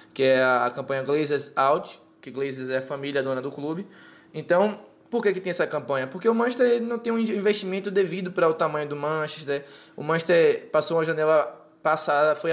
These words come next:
apática, Mourinho passou mal com isso, teve um elenco, praticamente o mesmo elenco repetido, só trouxe Fred. E aí a gente vinha pra essa janela com a expectativa de renovação, mas ao mesmo tempo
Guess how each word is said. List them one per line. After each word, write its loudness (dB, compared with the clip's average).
apática, -2
Mourinho -4
passou -6
mal -2
com -10
isso, -8
teve -8
um -4
elenco, -6
praticamente -4
o -6
mesmo -6
elenco 0
repetido, -6
só -4
trouxe -4
Fred. -2
E 2
aí 4
a 2
gente -4
vinha -4
pra -4
essa -2
janela 2
com -6
a 0
expectativa 0
de -2
renovação, 2
mas -4
ao -2
mesmo 0
tempo -8